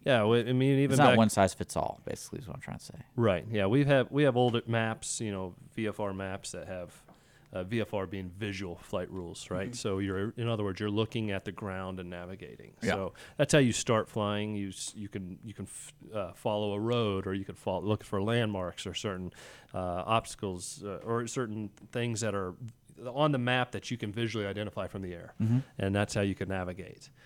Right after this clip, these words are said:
Speaker 1: That's how we all started, right? And then nowadays with G P S, you're just following the pink line, just kinda like the blue line on a Google Maps, for example, right?
Speaker 3: How, how
Speaker 1: And,
Speaker 2: You may,
Speaker 3: offended
Speaker 1: uh,
Speaker 2: don't make it that simple, though.
Speaker 3: Yeah,
Speaker 2: You
Speaker 3: how
Speaker 2: know
Speaker 3: f-
Speaker 2: it's, we know it's
Speaker 1: It's,
Speaker 2: difficult.
Speaker 1: well, it's, it's
Speaker 3: I was gonna say, how offended do you get when someone says,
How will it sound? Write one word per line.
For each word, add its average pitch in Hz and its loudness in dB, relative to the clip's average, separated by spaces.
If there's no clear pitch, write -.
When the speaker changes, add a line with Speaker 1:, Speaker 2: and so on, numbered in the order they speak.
Speaker 1:
That's 175 0
how 170 8
we 147 8
all 139 10
started, 127 6
right? 101 0
And 107 -2
then 113 0
nowadays 110 2
with 104 -4
G 110 -2
P 104 -2
S, 139 2
you're 110 -2
just 107 -4
following 107 0
the 98 -4
pink 107 -4
line, 95 -2
just 95 -8
kinda 104 -4
like 92 -4
the 98 -10
blue 101 0
line 92 0
on 90 -4
a 87 -4
Google 92 -2
Maps, 90 -6
for 85 -14
example, 87 -8
right? 98 -4
Speaker 3:
How, 269 6
how 302 6
Speaker 1:
And, 98 6
Speaker 2:
You - 12
may, 135 12
Speaker 3:
offended 127 10
Speaker 1:
uh, - 2
Speaker 2:
don't 139 12
make 131 10
it 98 10
that 87 8
simple, 78 0
though. 76 2
Speaker 3:
Yeah, - 4
Speaker 2:
You - 8
Speaker 3:
how - 12
Speaker 2:
know 247 12
Speaker 3:
f- - 4
Speaker 2:
it's, - -16
we 107 6
know 110 12
it's 87 6
Speaker 1:
It's, - -6
Speaker 2:
difficult. 185 0
Speaker 1:
well, 156 4
it's, 147 -2
it's - -6
Speaker 3:
I 220 2
was - 6
gonna 190 4
say, 202 4
how 240 6
offended 196 4
do 175 4
you 156 6
get 143 4
when 143 2
someone 143 2
says, 135 -2